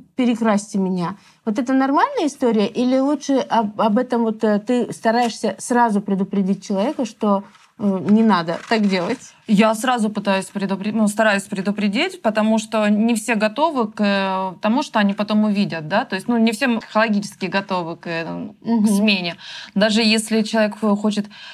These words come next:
Speaker 2: перекраситься в тёмный цвет, выйдя-, выход
Speaker 1: Мгм.
Speaker 2: из блонда,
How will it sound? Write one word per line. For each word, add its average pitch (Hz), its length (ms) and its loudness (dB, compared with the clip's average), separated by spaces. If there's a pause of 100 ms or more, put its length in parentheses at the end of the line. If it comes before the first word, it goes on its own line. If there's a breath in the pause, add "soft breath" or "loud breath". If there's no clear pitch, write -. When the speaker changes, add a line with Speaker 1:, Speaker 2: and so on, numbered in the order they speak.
(100)
Speaker 2:
перекраситься 220 640 2
в 208 80 -2
тёмный 208 380 0
цвет, 277 280 -6
выйдя-, 202 320 2
выход 208 540 2
Speaker 1:
Мгм. 247 140 -2
Speaker 2:
из 202 260 0
блонда, 180 540 0